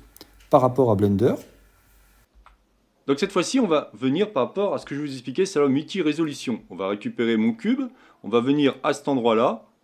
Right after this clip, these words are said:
Speaker 2: et on va aller au niveau où c'est marqué multi-résolution. Et là, vous voyez, on va pouvoir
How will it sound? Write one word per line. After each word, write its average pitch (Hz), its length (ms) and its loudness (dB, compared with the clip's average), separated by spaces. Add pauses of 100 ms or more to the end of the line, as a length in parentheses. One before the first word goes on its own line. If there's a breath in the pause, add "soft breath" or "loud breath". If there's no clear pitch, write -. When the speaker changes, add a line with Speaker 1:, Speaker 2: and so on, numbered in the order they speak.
(680)
Speaker 2:
et 139 80 2
on 143 60 4
va 135 120 6
aller 147 320 0
au 139 80 2
niveau 131 340 0
où 143 60 -10
c'est - 160 -6
marqué 160 500 -2
multi-résolution. 151 1300 -4 (540 soft breath)
Et 123 60 -2
là, 208 80 2
vous 247 60 2
voyez, 226 180 4
on 214 40 6
va 175 80 4
pouvoir 196 360 -2